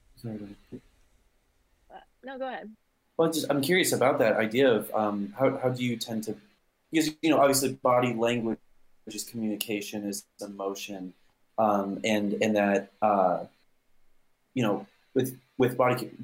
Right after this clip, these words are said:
Speaker 1: like, you know, this idea that, like, how does this person feel about me as I'm talking to them? Like, well, like, where are their knees pointed? You know, something like that, that, like, that,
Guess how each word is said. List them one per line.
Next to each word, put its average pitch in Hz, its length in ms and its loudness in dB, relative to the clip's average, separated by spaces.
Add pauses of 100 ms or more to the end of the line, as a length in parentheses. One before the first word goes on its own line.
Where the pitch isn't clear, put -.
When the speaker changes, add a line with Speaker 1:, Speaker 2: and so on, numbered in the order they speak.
(360)
Speaker 1:
like, 135 200 2
you 147 80 2
know, 113 100 2
this 120 180 2
idea 120 260 2
that, 113 100 2
like, 104 280 0 (220)
how 139 160 4
does 139 140 2
this 127 120 -4
person 120 440 -4
feel 120 200 2
about 107 280 2
me 107 120 -2
as 101 140 -6
I'm 104 100 -6
talking 120 320 -2
to 104 60 -10
them? 98 180 -4
Like, 95 140 -10
well, 101 260 -2
like, 104 200 -6
where 123 180 2
are 131 40 0
their 107 140 -2
knees 107 220 -4
pointed? 90 440 -10 (100)
You 117 80 -6
know, 107 120 -2
something 107 400 -6
like 98 240 -8
that, 101 320 -2
that, - 140 -6
like, 98 240 -2 (680)
that, 110 320 2